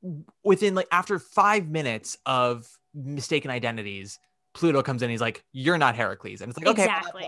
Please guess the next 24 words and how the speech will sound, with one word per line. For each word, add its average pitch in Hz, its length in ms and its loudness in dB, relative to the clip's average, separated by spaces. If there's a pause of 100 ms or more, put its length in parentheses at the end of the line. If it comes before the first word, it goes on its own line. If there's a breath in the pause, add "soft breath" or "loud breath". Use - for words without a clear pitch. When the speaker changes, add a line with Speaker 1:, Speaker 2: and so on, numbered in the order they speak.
Speaker 1:
pl-, - 80 -20
that 208 160 8
plot 165 180 4
point's 120 180 -2
over." 113 400 0
Speaker 2:
And 359 120 4
there's 370 120 0
also 427 260 2
no, 254 280 0
like, 214 340 -4
what's 220 280 -8
gonna 262 140 -4
happen 254 280 0
if 247 100 -8
they 247 120 -4
don't 262 380 -4
get 180 160 -12
Shaw 175 240 -6
to 165 80 -14
come 185 200 -16
back 143 260 -16
to - 100 -20
Earth? - 200 -20
Speaker 1:
Yeah. 113 320 -2